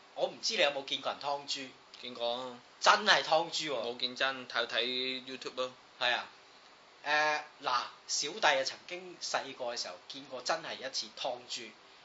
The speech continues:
Speaker 1: 嗰陣時係，誒，我做學師仔啊，噉啊話說，誒，喺嗰個工廠大廈嗰度咧，咁唔知點解有個仆街咧，即係有，有，佢啊唔畀有屠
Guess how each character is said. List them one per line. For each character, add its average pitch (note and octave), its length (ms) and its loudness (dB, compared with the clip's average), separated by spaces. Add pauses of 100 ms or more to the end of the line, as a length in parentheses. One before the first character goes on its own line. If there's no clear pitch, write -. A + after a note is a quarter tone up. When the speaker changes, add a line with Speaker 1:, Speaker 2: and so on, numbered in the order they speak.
(160)
Speaker 1:
嗰 G3 140 4
陣 B2+ 120 -2
時 G#2 80 -6
係， A2 400 -10
誒， A2+ 280 -8
我 C3 80 -10
做 A#2+ 160 -8
學 A2+ 160 -8
師 - 200 -4
仔 - 120 -6
啊， G2 180 -8 (420)
噉 C3+ 160 -4
啊 C3+ 80 2
話 A#2+ 200 0
說， D3 160 -2
誒， C#3 40 -6 (400)
喺 B2 200 -6
嗰 F3+ 100 -4
個 B2 360 0 (100)
工 F3+ 160 -8
廠 A2+ 200 -6
大 G#2+ 120 -4
廈 G#2+ 260 -8
嗰 - 20 -10
度 G#2+ 160 -8
咧， B2+ 220 -4 (140)
咁 C#3+ 60 -14
唔 D3+ 140 -18
知 G#3+ 120 -6
點 C3+ 160 -8
解 C3+ 300 4 (340)
有 D#3 180 -2
個 G3 160 0
仆 F#3+ 100 -6
街 F#3 280 6
咧， F#3 160 2
即 G3+ 100 0
係 C#3 160 2 (120)
有， C#3 300 -4
有， C#3+ 200 -4 (180)
佢 F3 180 0
啊 C#3 240 4 (100)
唔 - 40 -20 (140)
畀 C3+ 80 0
有 D3+ 160 2
屠 G#2+ 180 -10